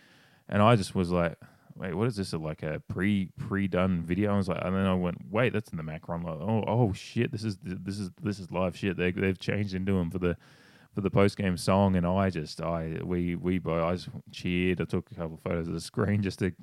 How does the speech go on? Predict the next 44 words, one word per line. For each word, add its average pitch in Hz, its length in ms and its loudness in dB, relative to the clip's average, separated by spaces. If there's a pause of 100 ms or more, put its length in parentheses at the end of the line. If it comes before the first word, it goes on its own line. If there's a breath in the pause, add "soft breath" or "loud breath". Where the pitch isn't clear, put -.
(140)
capture 95 320 -2
the 87 80 -2
moment 87 320 -2
as 90 140 -2
I 87 120 0
saw 92 440 -2
it, 95 100 -2
and, 92 200 -4
um, 82 280 -6 (500 loud breath)
and, 95 240 2
uh, 90 260 2 (1080)
we 95 120 6
stood 101 200 -2
there 90 160 2
again 92 280 2
and 87 100 0
sung 92 240 0
the 85 60 -2
song, 90 420 0
and, 85 340 -2
um, 82 280 -4
again, 87 500 -4
after 85 260 -10
singing 87 260 -4
it 85 100 -4
when 85 160 -2
it 87 100 -6
was 90 100 -4
on 90 140 0
the - 80 -4
plan 92 320 -2
throughout 95 260 -2
the - 60 -10
P 95 200 -2
A 92 180 0
as 90 120 0
well, 95 360 2 (380 loud breath)
after, 98 380 0 (100)
immediately 98 600 2
after 95 260 0
the 92 80 0
game. 92 320 2
But, 101 280 0
um, 87 420 -2